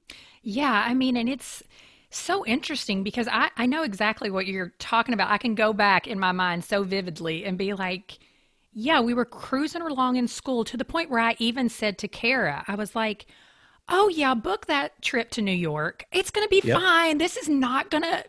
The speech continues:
Speaker 1: you know, hurt anybody. It, it is not, you need to book it." And she booked it. And then, like, a week later, I was like,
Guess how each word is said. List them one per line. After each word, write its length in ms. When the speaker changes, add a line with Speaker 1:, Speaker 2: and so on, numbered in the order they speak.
Speaker 1:
you 140
know, 160
hurt 320
anybody. 640
It, 160
it 140
is 100
not, 440
you 100
need 200
to 40
book 300
it." 100
And 80
she 160
booked 320
it. 60
And 120
then, 100
like, 160
a 60
week 220
later, 260
I 60
was 180
like, 280